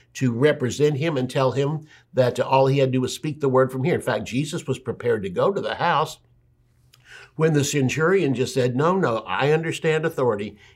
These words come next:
You speak and he'll be healed there." And Jesus said, "I haven't found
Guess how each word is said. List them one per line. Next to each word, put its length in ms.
You 200
speak 540
and 140
he'll 180
be 140
healed 360
there." 180
And 120
Jesus 380
said, 140
"I 160
haven't 280
found 300